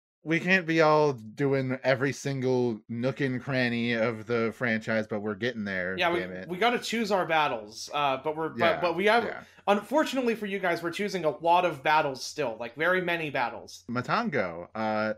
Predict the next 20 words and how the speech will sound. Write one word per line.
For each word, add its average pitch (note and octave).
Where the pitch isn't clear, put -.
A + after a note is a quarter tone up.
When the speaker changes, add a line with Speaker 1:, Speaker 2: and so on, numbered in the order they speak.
Speaker 1:
it B2+
was C3+
a C#3
very C3+
interesting C3+
film, A2+
and A2+
I A2+
think A#2
that, B2
uh, A#2+
you D#3+
know, D3
what, E3+
what A#3
is B3
your F3+
impressions C#3
of A2+
it G#2+